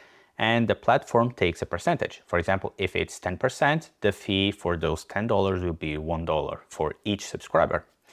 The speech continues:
So these are the fees I want to talk about. The most common examples of apps with these fees is Substack,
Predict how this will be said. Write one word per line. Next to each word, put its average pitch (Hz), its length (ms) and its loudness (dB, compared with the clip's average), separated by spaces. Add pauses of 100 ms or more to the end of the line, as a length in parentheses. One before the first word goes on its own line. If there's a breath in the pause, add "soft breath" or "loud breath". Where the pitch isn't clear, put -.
(380 loud breath)
So 80 140 2
these 147 160 4
are 170 100 6
the 156 120 4
fees 113 420 2
I 95 80 4
want 85 240 2
to - 80 -6
talk - 220 -2
about. - 340 -2 (300)
The 127 120 0
most 196 240 2
common 156 280 2
examples 120 500 2
of 101 240 4
apps 104 340 4
with 98 180 -2
these 104 200 -2
fees 127 440 2 (100)
is 90 320 2
Substack, - 720 0